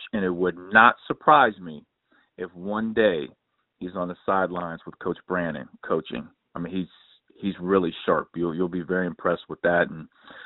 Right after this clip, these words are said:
um, and it was really cool, Justin, because I talked to Lizelle Durden about the Wyoming game, and,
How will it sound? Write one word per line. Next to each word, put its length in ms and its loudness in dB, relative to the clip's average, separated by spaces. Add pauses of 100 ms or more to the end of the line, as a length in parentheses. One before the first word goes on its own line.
(280)
um, 340 6 (180)
and 40 -10
it 60 4
was 120 -2
really 300 4
cool, 500 0
Justin, 300 -2
because 460 2 (800)
I 120 2 (140)
talked 240 6
to 60 -2
Lizelle 440 0
Durden 640 -2
about 420 6
the 80 -2
Wyoming 500 -4
game, 400 -8
and, 140 -10